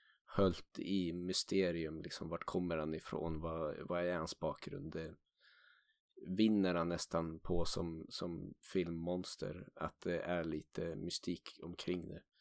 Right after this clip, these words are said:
Och att det behövde kanske inte ens någon djupare förklaring än det man får i den första filmen.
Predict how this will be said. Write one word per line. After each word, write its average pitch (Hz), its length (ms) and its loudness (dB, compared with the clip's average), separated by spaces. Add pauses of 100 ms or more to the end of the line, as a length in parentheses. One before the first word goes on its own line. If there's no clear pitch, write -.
(320)
Och - 100 -4
att - 160 -10
det 92 220 2
behövde 90 480 0
kanske 78 320 -2
inte 85 200 -4
ens 80 240 -4
någon 87 300 0
djupare 85 380 2
förklaring 85 520 4
än 82 80 0
det 85 140 0
man 82 120 -6
får 90 320 2
i 82 80 0
den 82 240 -8
första - 320 -2
filmen. 78 360 -6